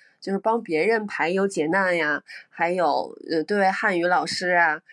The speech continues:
再加上那个我正在考一个叫什么家庭教育管理师啊，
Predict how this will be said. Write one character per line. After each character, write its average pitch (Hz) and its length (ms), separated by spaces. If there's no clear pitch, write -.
再 196 140
加 196 240
上 160 640
那 165 200
个 127 440
我 165 100
正 214 160
在 196 100
考 151 320
一 147 140
个 156 440
叫 156 140
什 170 60
么 160 100
家 220 180
庭 208 160
教 220 160
育 190 80
管 160 240
理 175 140
师 165 220
啊， 151 180